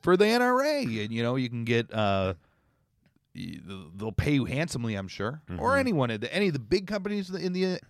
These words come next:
Speaker 1: in the gun industry, they'll, they'll give you a lot of money. But there's a lot of little guys out there.
Speaker 2: Yep.
Speaker 1: Uh, so you need to make the people fear for the guns. Uh,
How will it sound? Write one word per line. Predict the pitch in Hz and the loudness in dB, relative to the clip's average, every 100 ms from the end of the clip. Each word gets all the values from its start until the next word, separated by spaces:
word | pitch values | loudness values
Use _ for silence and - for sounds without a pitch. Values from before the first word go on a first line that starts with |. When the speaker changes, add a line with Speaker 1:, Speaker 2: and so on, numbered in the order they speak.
| - | -4
Speaker 1:
in | 156 156 | -2 0
the | 160 156 147 | 2 0 0
gun | 175 | 0
industry, | 180 160 180 170 | 0 -4 -2 2
they'll, | 151 | 2
they'll | 139 160 | 4 2
give | 151 | 2
you | 117 | 2
a | |
lot | 104 101 | 2 2
of | |
money. | 104 104 | 0 0
But | 170 | -2
there's | 175 147 | -4 -2
a | |
lot | 135 | -2
of | 101 87 | -2 -4
little | 87 82 | -10 -8
guys | 82 80 82 | -10 -10 -12
out | 78 | -14
there. | - 82 | -14 -6
Speaker 2:
Yep. | 92 90 _ _ _ _ _ 87 | -2 -2 _ _ _ _ _ -4
Speaker 1:
Uh, | 85 85 - _ _ _ _ _ _ | -2 -2 -6 _ _ _ _ _ _
so | - 113 107 104 98 - _ _ _ _ _ _ | -4 4 6 6 2 -4 _ _ _ _ _ _
you | 107 113 | -6 -2
need | 131 170 165 | 2 2 2
to | 180 | 0
make | 117 113 - | 2 2 2
the | 120 | -4
people | - 98 - 101 | -2 -4 -2 -4
fear | - 117 110 | 0 -2 0
for | 117 | -4
the | 101 | -4
guns. | 92 76 - - _ _ _ _ _ _ _ _ _ _ _ _ _ _ _ - | -4 -6 -12 -20 _ _ _ _ _ _ _ _ _ _ _ _ _ _ _ -2
Uh, | 90 90 87 90 87 85 | 0 2 2 0 0 -2